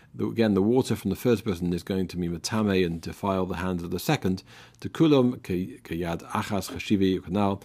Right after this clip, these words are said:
Again, we consider all those hands together, and therefore, um, then one hand will not defile the other.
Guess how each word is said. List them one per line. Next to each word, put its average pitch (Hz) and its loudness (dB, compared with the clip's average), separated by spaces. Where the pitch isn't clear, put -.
Again, 113 6
we 104 -6
consider 92 -2
all 127 -2
those 107 6
hands 90 -2
together, 98 2
and 92 -4
therefore, 90 -2
um, 87 -8
then 92 -12
one 110 2
hand 95 2
will 92 0
not 92 0
defile 85 -4
the 85 -2
other. 80 -10